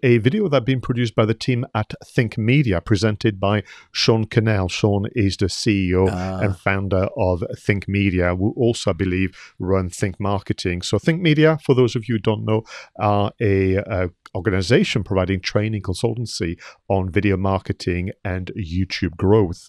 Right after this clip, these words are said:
Speaker 1: They publish weekly videos on the tech, on the, the techniques to record videos, but also YouTube, uh, kind of, um, tactics that can really make a difference to your business.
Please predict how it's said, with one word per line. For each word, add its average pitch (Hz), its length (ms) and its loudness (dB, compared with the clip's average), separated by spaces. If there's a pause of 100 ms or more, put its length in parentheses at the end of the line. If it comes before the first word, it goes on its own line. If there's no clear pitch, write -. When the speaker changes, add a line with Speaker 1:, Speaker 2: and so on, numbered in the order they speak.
Speaker 1:
They 95 80 -2
publish 95 460 -6 (240)
weekly 113 260 4
videos 127 500 6 (120)
on 92 240 0
the 90 100 -4
tech, - 440 -2 (160)
on 95 300 -2
the, 90 400 -6
the 87 160 -10
techniques - 580 -4 (400)
to 107 180 0
record 95 440 0
videos, 107 320 2
but 90 100 -4
also 90 460 -2 (260)
YouTube, 90 720 -4 (120)
uh, 87 160 -6
kind 90 200 -6
of, 87 140 -8 (120)
um, 82 380 -6 (220)
tactics - 420 -8
that 98 100 -10
can 92 140 -10
really 87 160 -6
make 85 180 -10
a - 60 -10
difference 92 340 -8
to - 100 -6
your 87 120 -2
business. 90 400 -6